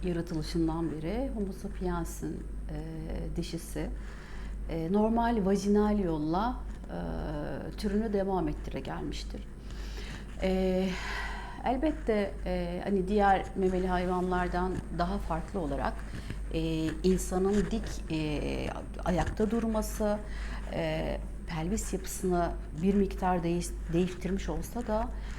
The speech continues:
e, normal vajinal doğum, e, tüm hamile kalan kadınların dünya genelinde yaklaşık yüzde yetmiş beş sekseninin sorunsuz gerçekleştirebileceği bir fizyolojik bir süreçtir.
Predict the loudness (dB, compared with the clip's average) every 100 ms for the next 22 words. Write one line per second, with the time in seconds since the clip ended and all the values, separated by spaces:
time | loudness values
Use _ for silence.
0 | -6 -4 -2 0 2 4 6 6 6 4
1 | 2 4 4 4 2 2 4 2 -2 -6
2 | -4 -4 -2 -2 -2 -4 -8 -2 2 2
3 | 2 2 2 -2 0 2 2 2 0 0
4 | 0 0 -2 -2 0 2 2 2 0 -2
5 | -2 -4 -2 -2 -4 -4 -4 -4 -4 -2
6 | -2 -2 -2 -4 -4 -4 -4 -6 -4 0
7 | 2 0 -2 -6 -8 -6 -6 -6 -8 -2
8 | 0 0 -2 -2 0 4 4 4 -2 -2
9 | -2 -2 -2 -2 0 -2 -2 -2 0 -2
10 | -4 -6 -6 -4 -2 0 2 0 -2 -2
11 | -4 -4 -6 -6 -6 -6 -6